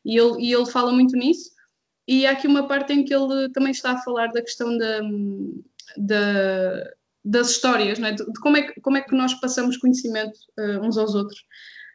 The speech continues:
Eh, e ele diz que, pronto, que isto era uma coisa que já,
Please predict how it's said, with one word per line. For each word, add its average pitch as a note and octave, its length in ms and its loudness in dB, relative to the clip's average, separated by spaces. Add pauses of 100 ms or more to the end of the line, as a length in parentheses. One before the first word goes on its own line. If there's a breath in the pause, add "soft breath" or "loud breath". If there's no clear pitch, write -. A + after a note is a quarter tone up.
Eh, G#3+ 340 4
e A#3 100 2
ele A#3+ 100 4
diz B3+ 160 0
que, - 120 -16
pronto, A#3 260 0
que B3 60 -6
isto A#3 120 -4
era A#3 120 2
uma A#3 180 0
coisa A#3+ 300 0
que A#3 120 -12
já, A3 440 0